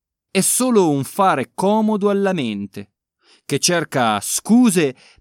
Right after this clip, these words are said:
per rimanere nella posizione attuale di inibizione,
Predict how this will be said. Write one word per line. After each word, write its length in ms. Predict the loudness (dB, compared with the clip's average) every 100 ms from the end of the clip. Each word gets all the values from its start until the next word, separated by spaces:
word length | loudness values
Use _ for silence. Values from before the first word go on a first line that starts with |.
| -2
per 240 | 2 2
rimanere 960 | 0 -2 0 2 2 2 0 -2 -4 -4
nella 280 | -4 -4 -4
posizione 640 | -6 -6 -6 -6 -6 -6
attuale 680 | -8 -6 0 0 0 -2 -6 _ -14
di 240 | -8 -6 -6 -4
inibizione, 1120 | -2 -4 -6 -8 -8 -4 -2 -4 -6 -12